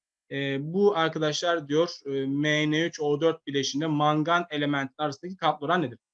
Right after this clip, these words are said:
Şimdi manganlar arasındaki katlı oranı sorulursa diğer madde işte M N O iki ile M N üç O dörtte kimin katlı oranını soruyorsa diğerine eşitle. Manganlar arası katlı oranı sorduğu için oksijenleri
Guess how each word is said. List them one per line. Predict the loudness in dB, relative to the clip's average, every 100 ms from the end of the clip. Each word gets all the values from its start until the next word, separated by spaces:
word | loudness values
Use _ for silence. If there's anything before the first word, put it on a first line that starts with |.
| _
Şimdi | -4 4
manganlar | 4 6 6 6 6 6
arasındaki | 6 2 -6 -6
katlı | -4 -2 0
oranı | 0
sorulursa | 0 0 -2 0 -2 2
diğer | 2 4 2
madde | 2 0 2 2
işte | 2 0 -6
M | -2 0 0 0
N | 0 -2
O | 2 2
iki | 2 0
ile | -2 -2 -2
M | -2 -2 0 0
N | -2 -2
üç | -6 -10 -10
O | -4 0 2
dörtte | 0 0 -2 -2 _ _ _
kimin | 0 4 4 4
katlı | 2 4 6
oranını | 6 4
soruyorsa | 2 0 0 2
diğerine | 4 4
eşitle. | 4 0 -4
Manganlar | -4 0 0 0 2 2
arası | 2 -2
katlı | -4 -2 0
oranı | -2
sorduğu | -2 -6
için | -6 -6
oksijenleri | -8 -4 -2 0 0 0 0